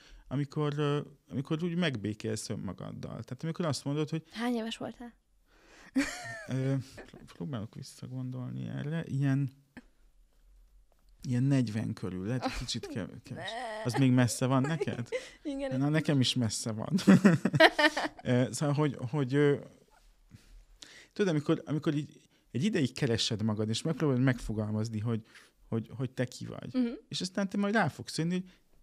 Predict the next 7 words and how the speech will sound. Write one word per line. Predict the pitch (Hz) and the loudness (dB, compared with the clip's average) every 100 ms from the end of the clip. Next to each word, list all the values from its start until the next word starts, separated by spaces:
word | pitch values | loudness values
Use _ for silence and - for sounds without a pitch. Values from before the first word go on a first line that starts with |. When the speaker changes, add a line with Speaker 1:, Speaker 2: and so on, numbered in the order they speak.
| - _ | -20 _
Speaker 1:
te | - | -2
Lukács | 190 196 - - | 0 0 -2 -4
Luca | - 117 - | -6 -6 -8
vagy. | - - 95 - _ | -10 -10 -10 -14 _
És | - 143 - - _ - - - _ _ _ - - - | -12 -6 -6 -8 _ -20 -20 -20 _ _ _ -20 -20 -6
ez | 175 107 | -6 -4
van. | 139 110 | -6 -6